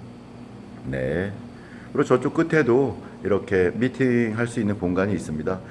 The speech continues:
저것도 한 열여섯 분 정도가 이렇게, 어, 한꺼번에 앉아서 이렇게,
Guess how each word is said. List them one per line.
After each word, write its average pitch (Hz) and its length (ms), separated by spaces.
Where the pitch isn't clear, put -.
저것도 113 400
한 113 260
열여섯 117 1120
분 127 140
정도가 98 540
이렇게, 98 520
어, 67 120
한꺼번에 98 380
앉아서 90 600
이렇게, 90 380